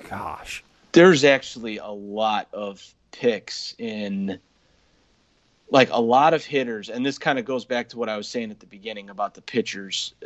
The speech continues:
Speaker 2: versus the hitters, but in rounds, like, seven through ten, there's just so many good bats.
Speaker 1: Yeah.
Speaker 2: I mean, just to name some off, Meadows, Eugenio Suarez, Gleyber, Hiura,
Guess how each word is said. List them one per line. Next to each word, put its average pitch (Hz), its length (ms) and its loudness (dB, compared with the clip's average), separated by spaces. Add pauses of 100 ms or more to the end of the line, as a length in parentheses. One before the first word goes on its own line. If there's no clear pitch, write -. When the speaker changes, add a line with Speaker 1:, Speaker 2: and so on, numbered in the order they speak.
Speaker 2:
versus 107 440 2
the 98 80 2
hitters, 101 260 4
but 104 240 2 (580)
in 127 160 8
rounds, 143 460 6
like, 135 160 -8
seven 143 600 -6
through 120 500 -6
ten, 92 600 -8 (760)
there's 135 220 6
just 160 260 0
so 135 360 2
many 92 220 -4
good 117 320 -4
bats. - 640 -6 (200)
Speaker 1:
Yeah. - 220 -8 (340)
Speaker 2:
I 135 100 4
mean, 135 280 4 (340)
just 185 220 2
to 151 80 -6
name 139 220 0
some 117 220 -6
off, 95 260 -10 (460)
Meadows, 127 600 0 (760)
Eugenio 127 400 -2
Suarez, 98 640 -6 (300)
Gleyber, 110 540 2 (340)
Hiura, 110 480 2